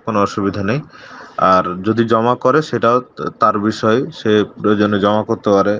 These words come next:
সন্তানের ভবিষ্যৎ বিষয়গুলো চিন্তা করে। এরপরে, আহ, যদি মনে করে যে খরচ করলাম, পরে পূরণ করে দিলাম, সেটা তার বিষয়। মানে, যদি জমা করে, তো ওই বিষয়টাকে সামনে রেখে যদি সে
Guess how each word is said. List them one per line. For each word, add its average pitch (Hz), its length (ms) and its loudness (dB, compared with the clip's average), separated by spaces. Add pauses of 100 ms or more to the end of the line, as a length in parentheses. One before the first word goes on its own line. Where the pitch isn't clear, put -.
(160)
সন্তানের 104 480 -2
ভবিষ্যৎ 104 600 0 (680)
বিষয়গুলো 101 720 0
চিন্তা 107 340 -2
করে। 95 260 -2 (1300)
এরপরে, 127 600 2
আহ, 95 560 2
যদি 120 260 0
মনে 123 280 0
করে 113 240 2
যে 117 100 4
খরচ 117 400 -2
করলাম, 110 280 0
পরে 107 200 2
পূরণ 117 320 -2
করে 104 200 2
দিলাম, 101 220 -2
সেটা 135 240 0
তার 110 240 2
বিষয়। 98 380 -2 (200)
মানে, 110 480 0
যদি 113 220 2
জমা 113 300 2
করে, 110 360 2
তো 110 180 0
ওই 107 160 4
বিষয়টাকে 110 460 0
সামনে 110 360 -2
রেখে 107 180 0
যদি 104 240 0
সে 98 360 0